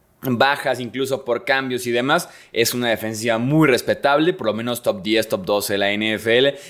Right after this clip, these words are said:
así que claro que es un parámetro importante ver a Rodgers en contra de esta defensiva de New England, si bien habrá mejores y mayores retos.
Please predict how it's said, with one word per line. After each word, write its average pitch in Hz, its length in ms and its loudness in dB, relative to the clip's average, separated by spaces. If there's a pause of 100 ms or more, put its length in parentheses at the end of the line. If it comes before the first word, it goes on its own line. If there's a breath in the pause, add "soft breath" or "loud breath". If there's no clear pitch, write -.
así 107 300 -4
que 131 180 2
claro 135 540 2
que 113 240 0
es 135 440 -6
un 135 160 -2
parámetro 143 440 2
importante 123 540 0
ver 120 220 2
a 131 80 2
Rodgers 127 320 -4
en 110 100 -6
contra 120 300 -2
de 123 80 2
esta 120 180 0
defensiva 110 480 2
de 113 140 0
New 123 120 0
England, 190 340 2 (200 loud breath)
si 127 240 2
bien 139 280 2
habrá 117 340 2
mejores 120 880 0 (140 loud breath)
y 120 120 0
mayores 123 500 2
retos. 180 440 2